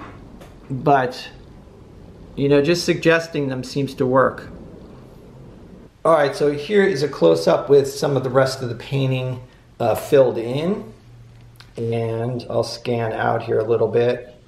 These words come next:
Um, this painting needs some work still, uh, but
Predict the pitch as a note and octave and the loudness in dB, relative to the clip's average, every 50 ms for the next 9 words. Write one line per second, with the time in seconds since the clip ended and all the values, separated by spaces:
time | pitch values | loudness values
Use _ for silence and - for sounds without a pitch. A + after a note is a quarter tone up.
0 | _ _ _ _ _ - - _ - - - - _ - - A2+ A#2 A#2 A#2 A#2 | _ _ _ _ _ -20 -20 _ -20 -20 -20 -20 _ -10 -4 0 2 2 2 2
1 | B2+ F#3 G#3 - - - E3+ E3 D3+ C#3+ C3+ C3 C3+ C#3 C3+ C3 C3 - B2+ A#2 | 4 2 2 2 0 -2 -2 0 0 2 2 2 4 4 4 2 0 -2 -4 -4
2 | A#2 A#2 B2 C3 C3 C3 C3 - - - C3 B2+ C3 C3+ C3+ C3+ C3+ C3+ - - | 0 2 4 4 4 2 0 -6 -8 0 4 6 6 6 6 4 0 -6 -14 -18
3 | - _ _ _ - A2 G#2+ G#2+ G#2 G#2+ G#2+ - - - - - C3+ C3 - - | -20 _ _ _ -8 -6 -4 -4 -2 -2 -4 -4 -6 -4 0 2 2 2 2 -2
4 | - - | -10 -16